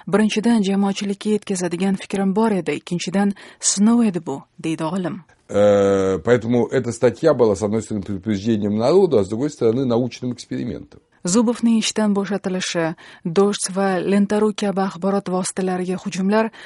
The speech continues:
Speaker 1: hukumat erkin fikr va isyonga toqat qilmay qo'yganidan dalolat beradi. Bu esa Sovet davrlarini eslatadi.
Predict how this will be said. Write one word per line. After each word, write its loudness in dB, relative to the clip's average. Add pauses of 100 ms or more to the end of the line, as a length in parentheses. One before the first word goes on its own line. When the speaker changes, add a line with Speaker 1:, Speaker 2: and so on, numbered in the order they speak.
(160)
Speaker 1:
hukumat 2
erkin 2
fikr 0
va 0
isyonga -2
toqat -4
qilmay -2
qo'yganidan -2
dalolat -2
beradi. -6 (440)
Bu 4
esa 2
Sovet 0
davrlarini 0
eslatadi. -10